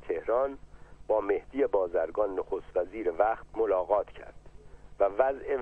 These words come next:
وخیم مزاجی شاه را به او اطلاع داد. بازرگان پرسید که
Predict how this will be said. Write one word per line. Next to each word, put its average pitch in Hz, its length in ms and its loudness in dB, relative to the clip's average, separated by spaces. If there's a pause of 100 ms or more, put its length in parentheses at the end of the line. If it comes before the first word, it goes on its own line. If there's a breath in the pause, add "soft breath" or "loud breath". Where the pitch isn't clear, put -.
وخیم 104 520 -2
مزاجی 92 640 -2 (120)
شاه 123 240 2
را 113 180 2
به - 120 -2
او 101 300 -6
اطلاع 90 520 0
داد. - 200 -14 (4000 soft breath)
بازرگان 120 540 2
پرسید 143 520 -4
که 165 260 0